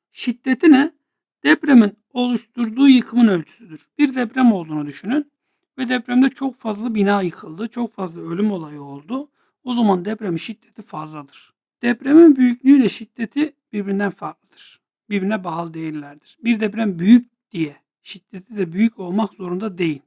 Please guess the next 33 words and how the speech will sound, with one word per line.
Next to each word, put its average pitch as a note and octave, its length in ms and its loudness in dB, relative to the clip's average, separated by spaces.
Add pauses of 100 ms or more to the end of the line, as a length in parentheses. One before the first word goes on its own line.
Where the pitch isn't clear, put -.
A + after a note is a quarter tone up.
(140)
Çok D4 320 2
yüksek B3 520 -4
bir A#3 200 4
deprem F#3+ 380 0
oldu. C#3+ 300 -12
Diyelim G3 280 -4
ki G#3+ 180 -10
dokuz G3+ 280 -2
şiddetinde - 540 -14
ama C4+ 280 0
hiç - 300 0
bina A#3 240 4
yıkılmadı, F3 520 -4
hiç C#4 260 -2
ölen G#3+ 360 2
de E3 40 -10
olmadı. D3 600 -10 (380)
O G#3+ 100 -4
zaman F#3 280 0
diyoruz G#3+ 300 -2
ki F3+ 200 -18
bu G#3 100 -8
deprem E3+ 340 -8
şiddeti - 520 -14
az D#4 340 2 (100)
ama D#3+ 320 -4
büyüklüğü D#3 400 -10
çok. - 460 -20 (920)
Birbiriyle A3+ 420 4
alakası G3 500 -4
olmayan G#3 520 -6 (100)
iki - 140 -20
kavramdır. E3 720 -8